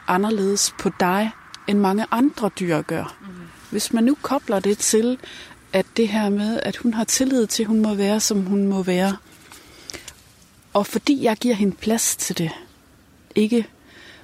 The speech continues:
Speaker 1: regulerer hende hele tiden, så tør hun mere. Så kan hun bedre rumme ting, fordi hun ved, at jeg går ind i mig selv og arbejder med mit, så der er plads til hende.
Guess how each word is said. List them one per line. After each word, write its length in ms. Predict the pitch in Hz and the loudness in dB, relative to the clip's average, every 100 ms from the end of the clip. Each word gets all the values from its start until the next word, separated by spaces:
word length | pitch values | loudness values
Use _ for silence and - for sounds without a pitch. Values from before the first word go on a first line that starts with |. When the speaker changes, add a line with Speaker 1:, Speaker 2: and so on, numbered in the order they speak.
| - | -4
Speaker 1:
regulerer 500 | 185 190 180 202 175 | -2 2 4 4 4
hende 240 | 151 170 | 2 0
hele 320 | 160 170 170 180 | 0 -2 -2 -4
tiden, 520 | - 180 170 160 156 - - - - - | -4 -4 -4 -4 -6 -14 -20 -20 -20 -10
så 140 | - | -8
tør 300 | - - 226 | -4 -2 -2
hun 280 | 233 180 175 | 0 0 0
mere. 400 | 165 160 170 170 - - | 0 0 -2 -6 -16 -12
Så 140 | - | -8
kan 140 | 220 | -4
hun 160 | 202 190 | -2 0
bedre 300 | - 202 220 | 0 0 0
rumme 420 | 196 185 196 233 | 0 4 4 4
ting, 300 | 226 156 - | 2 0 -2
fordi 220 | - 190 | -4 -6
hun 200 | 190 185 175 | -2 -2 2
ved, 120 | 220 | 0
at 100 | - | 0
jeg 140 | 196 | -2
går 140 | 190 208 | -2 0
ind 180 | 247 220 | 2 2
i 40 | |
mig 200 | 165 165 | 0 0
selv 240 | - 180 - | -2 -4 -4
og 80 | 170 | -2
arbejder 400 | 180 185 180 170 | 0 0 -2 0
med 160 | 170 | 2
mit, 280 | 185 302 - - - - - - | 4 2 0 -18 -20 -20 -20 -10
så 160 | - 247 | -4 0
der 80 | 226 | 0
er 60 | - | 0
plads 320 | - 190 - | 0 2 2
til 140 | - 180 | 0 0
hende. 380 | 175 175 185 | 2 2 2